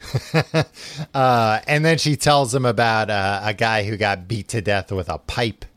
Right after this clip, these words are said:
recently, uh, near the, near the place. Uh, so it's like, ah, maybe this place is a little bit dangerous. He gets in. Uh, this guy named Junior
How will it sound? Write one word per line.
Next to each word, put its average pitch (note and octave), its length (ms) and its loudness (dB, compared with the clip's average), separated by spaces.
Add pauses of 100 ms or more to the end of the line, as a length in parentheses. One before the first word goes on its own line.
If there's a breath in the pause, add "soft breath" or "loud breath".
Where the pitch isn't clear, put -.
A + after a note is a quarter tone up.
(120)
recently, E2+ 800 -6
uh, D#2 380 -8 (400 loud breath)
near F#2+ 400 0
the, E2 380 -4
near F#2 320 -2
the E2 100 -6
place. E2+ 600 -6 (600 soft breath)
Uh, F2 320 -4
so F#2 180 -6
it's F2 140 -6
like, F#2 160 -4
ah, F#2+ 540 -2
maybe F2+ 600 -2
this F2 240 -8
place F#2 240 -2
is D#2+ 60 -8
a E2 80 -6
little A2+ 260 0
bit E2+ 180 -6
dangerous. D#2+ 460 -10 (260 loud breath)
He D3 140 -2
gets D#3+ 260 2
in. D3 400 2
Uh, A2+ 240 2
this G#2 220 -2
guy C3 200 2
named A2 300 -2
Junior G2+ 720 0